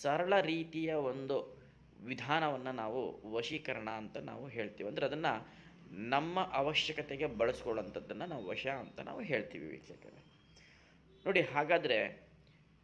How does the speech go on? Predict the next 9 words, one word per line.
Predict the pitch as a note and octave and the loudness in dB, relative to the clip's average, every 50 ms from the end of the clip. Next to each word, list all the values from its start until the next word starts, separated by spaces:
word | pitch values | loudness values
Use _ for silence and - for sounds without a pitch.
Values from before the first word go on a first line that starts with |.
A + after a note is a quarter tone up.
| - _ _ - | -20 _ _ -4
ಹೇಗೆ | D3+ F3 F3+ G3+ A3 G#3+ A3 | 2 4 6 6 6 6 4
ಮಾಡ್ಕೊಳ್ಬೋದಪ್ಪ | G3 F3 E3 D#3+ D#3+ - F#3 F3+ E3 D3+ D#3 C#3+ C#3+ D3 - | 4 4 2 2 2 2 2 2 4 4 2 0 0 -2 0
ಈ | C#3 C#3 C3+ A#2+ | 0 2 2 2
ವಶೀಕರಣವನ್ನ | A2+ A2 A2 - C#3 C3+ - C#3 C3 B2 A#2 A2 G#2+ G#2 G#2+ G#2+ | 2 2 0 -2 -4 -4 -4 -4 -4 -2 -2 -2 -2 0 -2 -2
ನಾವು? | G#2 G2+ G2 G2 G2 G2 G2 F2 - - - - - - _ _ _ _ _ _ _ - - _ - - - - - - - - - - - | -2 -2 -2 -2 -2 -2 -4 -4 -6 -10 -18 -20 -20 -20 _ _ _ _ _ _ _ -20 -20 _ -20 -20 -20 -20 -20 -20 -20 -20 -16 -8 -2
ಸರಳ | D3 C#3+ D#3+ F3 F3+ F#3+ F#3+ | 0 0 0 2 4 4 4
ರೀತಿಯಲ್ಲಿ | F3+ D#3+ D#3 D3+ D3+ D3+ - D#3 D3 C3+ C3+ C#3 | 4 4 2 0 -2 -2 0 0 2 2 2 2
ನಾವು | C3 C3 B2+ B2 | 0 0 0 -2
ಹೇಗೆ | B2+ A#2 C3 D3 E3 F3+ D#3 F#3 E3 - - - - | -2 2 6 8 8 8 8 6 4 4 2 0 -10